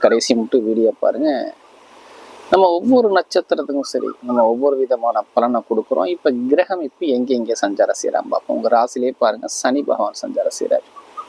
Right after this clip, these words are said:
உங்களுடைய ராசியில சனி பகவான் சஞ்சாரம் செய்யறார். கும்ப ராசியில இரண்டாம் பாவத்துல ராகு பகவான் சஞ்சாரம் செய்யறார். அடுத்து பாத்தீங்கன்னா உங்களுக்கு நாலாம் பாவத்துல குரு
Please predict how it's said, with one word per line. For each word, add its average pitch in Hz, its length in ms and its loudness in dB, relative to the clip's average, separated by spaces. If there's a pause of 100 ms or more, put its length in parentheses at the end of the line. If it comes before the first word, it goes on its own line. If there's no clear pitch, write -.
(2250)
உங்களுடைய 107 320 4 (100)
ராசியில 151 340 2 (100)
சனி 117 160 0 (100)
பகவான் - 320 -2
சஞ்சாரம் 110 360 0
செய்யறார். 120 280 0
கும்ப 120 340 2
ராசியில 101 380 0
இரண்டாம் 117 340 -2
பாவத்துல 147 280 0 (100)
ராகு 110 300 0
பகவான் - 320 -10
சஞ்சாரம் 98 360 -8
செய்யறார். - 300 -6 (2500)
அடுத்து 113 280 2
பாத்தீங்கன்னா 123 340 2
உங்களுக்கு 113 320 -2
நாலாம் 117 320 2
பாவத்துல 127 360 0
குரு 117 120 0